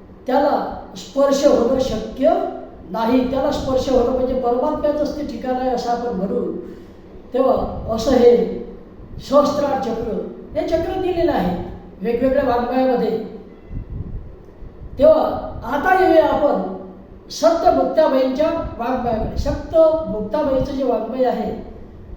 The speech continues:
ते मराठी भाषेचा जर विचार केला तर त्यांनी या वाङ्मयामधून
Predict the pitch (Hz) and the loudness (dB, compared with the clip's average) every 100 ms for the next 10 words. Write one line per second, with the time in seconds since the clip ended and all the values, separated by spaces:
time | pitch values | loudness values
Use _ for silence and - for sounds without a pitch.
0 | - 262 254 196 - - 208 240 240 269 | -8 2 4 4 -4 -6 0 0 2 0
1 | - 277 - 294 294 - - 262 247 254 | 0 0 0 2 2 2 0 0 0 0
2 | 233 - 277 - 254 262 254 185 - - | 0 0 -4 -2 -2 0 -2 -4 -8 -12
3 | - - - - - - 269 262 247 247 | -14 -18 -20 -20 -18 -2 2 2 2 0
4 | 302 311 262 - 339 349 | 0 2 2 0 -2 -4